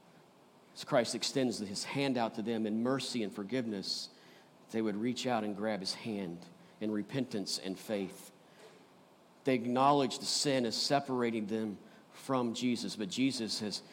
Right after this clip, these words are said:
conquered that sin in their life. And in their confession of Jesus as Lord and Savior, may they be changed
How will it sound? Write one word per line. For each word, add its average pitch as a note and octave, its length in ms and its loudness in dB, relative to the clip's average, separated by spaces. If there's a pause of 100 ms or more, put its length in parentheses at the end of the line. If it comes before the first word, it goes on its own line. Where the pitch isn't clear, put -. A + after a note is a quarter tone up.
(260)
conquered C3 540 0
that A2+ 180 0
sin A2 240 -2
in G#2 60 0
their G#2 120 -2
life. G2+ 400 -4
And F2+ 160 -6 (320)
in B2 160 2
their C3 100 2
confession B2+ 680 0
of F#2+ 160 -2
Jesus A#2+ 400 0
as G#2 160 -6
Lord A#2+ 240 0
and G2 80 -4
Savior, G2+ 400 -2
may G#2 220 0
they G#2+ 180 0
be G#2 280 -2 (400)
changed A2 760 -2